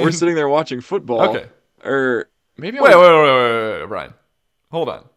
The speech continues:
Speaker 2: Pause. Sorry, I don't mean to keep interrupting your
Speaker 1: Uh-huh.
Speaker 2: story, but
Speaker 1: No,
Speaker 2: you're
Speaker 1: I love it.
Speaker 2: In my experience, when, when the, "Hey, what about is, hey, let's play some basketball," or, "Hey, let's go out to this bar," or, "Hey, let's do this," you are not the "yeah" guy.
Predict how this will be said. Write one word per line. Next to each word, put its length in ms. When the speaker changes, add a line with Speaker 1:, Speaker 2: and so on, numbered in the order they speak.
Speaker 2:
Pause. 440
Sorry, 200
I 100
don't 120
mean 100
to 60
keep 140
interrupting 300
your 80
Speaker 1:
Uh-huh. 60
Speaker 2:
story, 240
but 180
Speaker 1:
No, 80
Speaker 2:
you're 80
Speaker 1:
I 40
love 220
it. 100
Speaker 2:
In 100
my 200
experience, 800
when, 500
when 420
the, 380
"Hey, 340
what 260
about 500
is, 480
hey, 160
let's 160
play 200
some 140
basketball," 580
or, 340
"Hey, 320
let's 240
go 240
out 160
to 60
this 120
bar," 460
or, 320
"Hey, 320
let's 180
do 80
this," 220
you 140
are 100
not 280
the 120
"yeah" 360
guy. 420